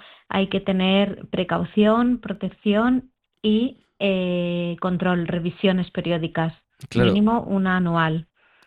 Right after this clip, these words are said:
Speaker 2: Eh, Elena, ¿falta algo de concienciación sobre los riesgos auditivos en industrias como las que hemos citado, las que más afectan a la salud auditiva, la siderúrgica y naval?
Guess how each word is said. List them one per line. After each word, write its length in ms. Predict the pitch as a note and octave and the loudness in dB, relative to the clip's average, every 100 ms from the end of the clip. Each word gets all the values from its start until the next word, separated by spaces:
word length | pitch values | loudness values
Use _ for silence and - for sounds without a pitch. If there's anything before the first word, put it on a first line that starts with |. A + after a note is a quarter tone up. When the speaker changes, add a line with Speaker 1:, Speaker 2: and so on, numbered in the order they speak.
| - | -2
Speaker 2:
Eh, 240 | G#2 G2+ | 0 2
Elena, 320 | G#2+ G#2+ D3+ | 2 2 2
¿falta 640 | - A2+ - F#3 D#3 B2+ G#2 G2 - | 0 0 2 2 4 2 0 -4 -6
algo 280 | B2+ A#2+ A2 | -4 -2 0
de 440 | G#2+ G2+ G2 F#2+ | 0 2 2 0
concienciación 840 | F2 B2 A2 A#2+ A2+ A2+ - G2 G#2+ | 0 -2 2 2 2 -2 -2 -4 -2
sobre 320 | D#3 B2+ G#2 | -2 0 2
los 140 | G2+ F#2+ | 2 0
riesgos 300 | G2+ G2+ F#2+ | -2 -2 -2
auditivos 540 | G2 G2 G#2 G2 F#2 | -2 0 0 0 0
en 100 | F#2+ | -2
industrias 540 | F#2+ F#2+ - G2+ F#2 | -2 -4 -2 0 0
como 160 | - G2 | -2 -2
las 140 | F#2+ | -2
que 80 | - | -2
hemos 140 | G#2 - | -2 -2
citado, 320 | G2+ F2 E2 | 0 0 0
las 120 | F2 | -2
que 100 | G2 | -2
más 160 | F#2+ G#2+ | -2 -2
afectan 600 | - F#2 F#2+ F#2 F#2 F#2 | -2 -2 0 2 2 2
a 80 | F2+ | 0
la 80 | |
salud 240 | F2+ F#2+ F#2 | 0 0 0
auditiva, 420 | F2+ F#2 F2+ D2+ | 0 0 -2 -2
la 120 | E2+ | -2
siderúrgica 680 | F2 F2+ F2+ F2+ F#2+ F2+ F2 | 0 0 0 0 -2 0 0
y 60 | F2 | 0
naval? 320 | E2+ E2+ | 0 -2